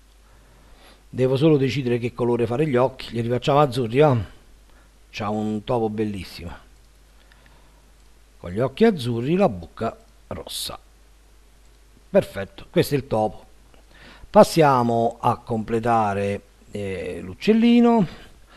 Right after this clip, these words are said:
quindi riprendo di nuovo il nero, prendo la linea curva, faccio il becco, lo piego un po' così,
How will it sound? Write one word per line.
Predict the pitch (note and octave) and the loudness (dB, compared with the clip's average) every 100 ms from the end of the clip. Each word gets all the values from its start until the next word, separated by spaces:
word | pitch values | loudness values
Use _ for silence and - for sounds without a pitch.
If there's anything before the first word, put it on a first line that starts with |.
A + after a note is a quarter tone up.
| - - - | -20 -20 -10
quindi | A#2 A2 G#2+ | -6 -4 -4
riprendo | A2 A2+ G#2+ A2+ A#2 A2 | -2 -2 -2 -2 -2 -2
di | A2 | -2
nuovo | A2+ A2+ | -2 0
il | D3+ | 2
nero, | F#3 G#3 G#3+ G#3+ G#3+ G#3+ - - - | 2 4 4 4 2 -2 -8 -20 -14
prendo | G#2 A2+ A2+ G#2+ G#2+ G#2+ G#2+ G#2+ - - | -6 -2 -2 -2 -4 -2 -4 -6 -12 -10
la | A2 | -6
linea | A2+ A2+ D3 | -4 0 0
curva, | D3+ G#3 F#3+ F#3+ A3 G#3+ - - - - - | 0 -2 -2 0 2 2 -2 -12 -20 -20 -20
faccio | - G#2+ - A#2+ | -10 -8 -6 -6
il | |
becco, | A#2+ A#2+ G#2 - D#3 F#3 G#3+ - - - - - - - - _ _ - _ _ _ _ _ _ _ _ _ _ _ _ - _ _ _ _ _ _ _ _ _ _ _ _ _ _ _ _ - - - - - - - _ - - _ | -2 0 -2 0 4 4 4 -4 -18 -20 -20 -20 -20 -20 -20 _ _ -20 _ _ _ _ _ _ _ _ _ _ _ _ -20 _ _ _ _ _ _ _ _ _ _ _ _ _ _ _ _ -20 -20 -20 -20 -20 -20 -20 _ -20 -20 _
lo | - F#2+ | -14 -6
piego | G#2 G#2 | -6 -4
un | F#2+ F#2 | -6 -8
po' | G2 | -2
così, | B2 D#3 A3+ A#3 | 0 2 2 0